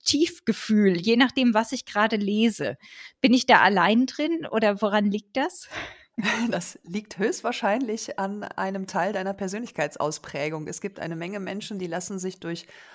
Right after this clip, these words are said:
Speaker 2: äußere Nachrichten und Umstände emotional beeinflussen. Und es gibt welche, bei denen ist das weniger stark der Fall. Und gerade wenn das Thema für dich persönlich relevant ist, was es ja ist, äh,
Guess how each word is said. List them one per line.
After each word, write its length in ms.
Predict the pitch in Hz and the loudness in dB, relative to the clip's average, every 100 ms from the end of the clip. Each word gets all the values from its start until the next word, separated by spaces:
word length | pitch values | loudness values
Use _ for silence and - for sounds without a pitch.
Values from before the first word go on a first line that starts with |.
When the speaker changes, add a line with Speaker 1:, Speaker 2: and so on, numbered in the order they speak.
| - | -10
Speaker 2:
äußere 420 | - 202 214 185 | 0 0 0 -2
Nachrichten 440 | 180 175 202 208 190 | 0 0 0 -4 -8
und 80 | 175 | -6
Umstände 580 | 196 214 - 175 180 | -6 -8 -6 -4 -4
emotional 540 | 180 185 185 - 175 170 | -4 -6 -8 -6 -4 -2
beeinflussen. 720 | 170 156 190 - 214 220 220 | -4 -4 -6 -8 -8 -6 -8
Und 80 | 185 | -8
es 100 | - | -8
gibt 180 | 180 - | -8 -4
welche, 280 | 165 175 | -4 -4
bei 100 | 170 | -6
denen 180 | 165 175 | -4 -4
ist 140 | 170 170 | -4 -8
das 160 | 160 | -6
weniger 320 | 165 185 135 | -4 -4 -4
stark 320 | 147 - 143 - | -6 -6 -6 -6
der 120 | 156 | -10
Fall. 380 | - 151 160 190 - - - - _ | -6 -4 -4 -8 -14 -20 -20 -20 _
Und 260 | 165 170 - | -6 -6 -10
gerade 320 | 165 165 180 | -2 0 0
wenn 100 | 185 | -2
das 140 | 170 170 | -4 -6
Thema 280 | 190 185 180 | -4 -4 -4
für 120 | 180 | -8
dich 160 | 175 | -10
persönlich 560 | - 170 180 185 185 - | -8 -6 -4 -4 -6 -6
relevant 480 | 170 165 165 190 233 | -6 -2 -2 -2 -4
ist, 400 | - 170 226 - | -6 -4 -6 -8
was 180 | - 160 | -8 -8
es 140 | 156 156 | -8 -8
ja 80 | |
ist, 360 | 151 190 269 - - - - _ | -2 -2 -2 -6 -14 -20 -20 _
äh, 260 | - 175 175 | -6 -4 -4